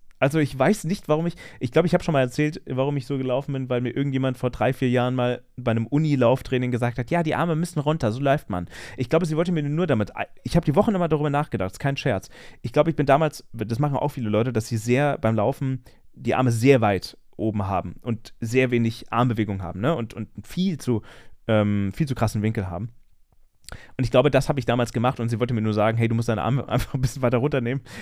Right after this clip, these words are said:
Ich hab's dann nur komplett übertrieben <laughs> und, und <laughs> hab die Arme viel zu weit unten gelassen.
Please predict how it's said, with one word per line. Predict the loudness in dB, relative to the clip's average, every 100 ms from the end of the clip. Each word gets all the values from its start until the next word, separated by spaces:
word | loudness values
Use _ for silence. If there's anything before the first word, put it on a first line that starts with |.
| -6
Ich | -2 0
hab's | 0 2
dann | 0
nur | 2
komplett | 0 0 0
übertrieben | 0 0 -2 -2 -4 0 -2 4
<laughs> | 2 2
und, | 0 0 -2 -10 -10 0
und | 0 0
<laughs> | 0 0 -2 -18 -8
hab | -6 -2
die | -2 0
Arme | 0 0
viel | 0 -2
zu | 0
weit | 0
unten | -2 -8
gelassen. | -8 -8 -10